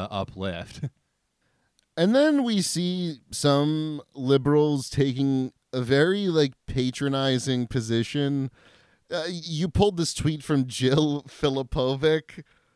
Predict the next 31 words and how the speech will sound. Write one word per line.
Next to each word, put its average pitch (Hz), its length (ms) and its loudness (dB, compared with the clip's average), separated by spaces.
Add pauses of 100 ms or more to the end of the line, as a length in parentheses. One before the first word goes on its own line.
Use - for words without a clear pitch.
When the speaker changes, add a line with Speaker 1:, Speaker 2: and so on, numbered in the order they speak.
(220)
Speaker 2:
Uh, 139 420 4 (140)
<laughs> - 120 -8
I'll - 120 2
just 156 240 -8
read 131 200 4
it. 143 160 6 (1080)
"Harris 247 460 6
was 196 140 2
undoubtedly 175 640 6
under 147 320 6
enormous 139 460 4
pressure 131 460 2
to 120 160 -2
prove 143 360 2
herself 117 480 2
to - 140 -4
be, 110 260 0 (260)
quote, 123 280 4 (160)
tough, - 500 4 (400)
especially 185 560 4
as 135 240 4
a 131 80 4
woman, 113 500 2 (280)
especially," 165 840 4
in 110 80 2
all 104 140 2
caps, 110 540 -2
"as 120 180 2
a 113 60 -2
black 113 400 4
woman. 90 340 2